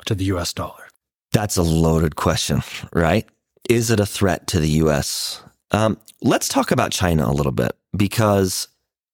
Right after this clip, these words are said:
Speaker 2: most people think China is the biggest threat. They now have the largest economy and they are growing quickly. They are not shy about their intentions to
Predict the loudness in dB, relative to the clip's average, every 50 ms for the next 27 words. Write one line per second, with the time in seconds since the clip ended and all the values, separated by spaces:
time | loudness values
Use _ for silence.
0 | _ -2 0 2 2 2 2 4 4 2 2 -2 -4 -6 -2 0 0 0 2 0
1 | -2 0 0 0 0 0 0 -2 -2 0 2 2 2 0 0 -2 -4 -2 -2 -2
2 | -2 -4 -6 -2 -2 -2 -2 -2 -6 _ _ -20 _ _ 0 0 2 2 2 2
3 | 2 2 2 2 2 2 4 2 2 0 -2 -4 -6 -6 -2 0 2 2 4 4
4 | 2 2 0 -2 _ -2 0 2 2 2 2 2 0 -2 _ -2 0 0 2 2
5 | 0 0 0 0 0 2 2 2 0 -2 -2 -2 -2 -2 0 0 0 0 0 -2
6 | -6 -10 -20 _ _ -8 -4 -2 0 2 2 0 0 -2 _ _ -4 -2 0 2
7 | 2 4 4 4 2 2 0 -2 -4 -2 -2 0 0 0 2 2 2 2 2 0
8 | -2 _ _ -4 -4 -2 0 0 0 0 0 2 2 2 2 2 0 -2 -2 0
9 | 0 0 0 0 0 0 0 -2 -4 -8 -14 _ -8 -8 -4 0 0 2 2 4
10 | 2 2 2 0 0 -4